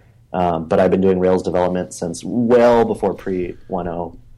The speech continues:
Uh, so I learned Rails first, uh, Thanksgiving break two thousand four. Uh, so ten years now. Um, and then I got into Ember,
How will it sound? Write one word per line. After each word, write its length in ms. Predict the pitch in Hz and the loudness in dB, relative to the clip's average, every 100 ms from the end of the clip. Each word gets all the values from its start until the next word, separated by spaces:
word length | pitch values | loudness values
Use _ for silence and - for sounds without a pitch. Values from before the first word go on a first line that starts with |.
| - - | -14 -4
Uh, 300 | 90 85 85 | 0 0 0
so 160 | 95 | 0
I 200 | 92 92 87 | 2 2 0
learned 640 | 95 98 95 95 92 85 | -2 2 2 2 -2 -2
Rails 360 | 90 90 85 - | 0 2 2 -2
first, 520 | 90 87 - - 87 | 0 0 -2 -6 -2
uh, 160 | 85 | -2
Thanksgiving 720 | 85 - 101 - - 101 95 80 | 0 -2 -2 -2 0 2 0 0
break 400 | 90 95 - - - | 2 0 -2 -18 -10
two 120 | 101 | -4
thousand 380 | 98 90 90 82 | 0 0 0 -6
four. 400 | - - 82 - - - - - - | -4 -2 0 -4 -12 -20 -20 -14 -4
Uh, 240 | 85 82 | -2 -2
so 200 | - 85 | -4 -6
ten 260 | - 98 92 | -2 0 0
years 220 | 85 - | 0 -2
now. 200 | - 82 - _ _ _ _ | -8 -10 -14 _ _ _ _
Um, 440 | 82 80 80 82 80 _ - - | -6 -4 -6 -8 -14 _ -8 -2
and 140 | 98 | 2
then 140 | 95 | 4
I 100 | 92 90 | 2 2
got 180 | 104 | 4
into 220 | 101 98 117 | 4 4 2
Ember, 460 | 151 135 131 127 | 2 2 2 -2